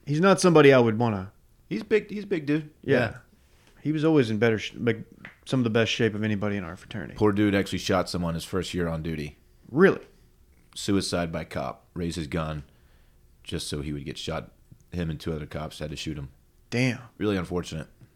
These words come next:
Speaker 1: That's tough. First year?
Speaker 2: First year. Yeah.
Speaker 1: Didn't he actually, uh, accidentally smoke P C P with the guy he was training under?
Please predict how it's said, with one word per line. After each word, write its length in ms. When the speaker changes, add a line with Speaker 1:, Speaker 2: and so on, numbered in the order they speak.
Speaker 1:
That's 160
tough. 280
First 300
year? 300
Speaker 2:
First 320
year. 280
Yeah. 260
Speaker 1:
Didn't 200
he 140
actually, 580
uh, 380
accidentally 460
smoke 420
P 120
C 180
P 380
with 140
the 80
guy 240
he 100
was 100
training 300
under? 300